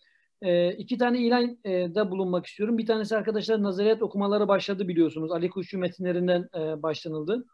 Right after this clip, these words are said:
İlgi duyanların, Arapçası olanların, metni takip edebilecek olanlar hala eğer kabul edilebiliyorsa,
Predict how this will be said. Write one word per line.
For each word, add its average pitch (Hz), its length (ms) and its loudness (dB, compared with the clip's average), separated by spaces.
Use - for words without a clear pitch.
İlgi 208 280 0
duyanların, 214 540 6
Arapçası 202 480 0
olanların, 196 500 2
metni 185 300 -4
takip 190 320 0
edebilecek 185 480 0
olanlar 185 400 2
hala 202 280 2
eğer 202 240 2
kabul 196 240 2
edilebiliyorsa, 202 960 2